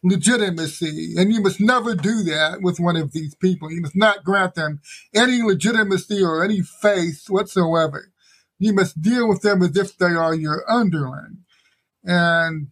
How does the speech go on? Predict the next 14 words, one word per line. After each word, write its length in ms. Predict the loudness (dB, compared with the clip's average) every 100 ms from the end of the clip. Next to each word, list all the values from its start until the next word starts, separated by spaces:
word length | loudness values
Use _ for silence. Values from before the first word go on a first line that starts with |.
| 0
uh, 360 | 2 2 -2 -10 -8
Trump 440 | 0 2 2 0 -10 _ _ -2
meeting, 1000 | 0 0 -2 0 0 2 2 0 -4 -10 _ _ _ _ 0
offering 480 | 2 2 -2 -4 -2
to 140 | -2
meet 420 | 0 0 0 -2
Kim 340 | 0 0 2 2
Jong-un 640 | 2 2 2 0 0 0
as 240 | -2 -2
an 160 | -2 -4
equal 600 | -2 -2 -2 -4 -6 -8 _ _ 0
actually 500 | 0 0 -2 0 2
led 380 | 2 2 2 -2
to, 440 | -4 -2 -2 -4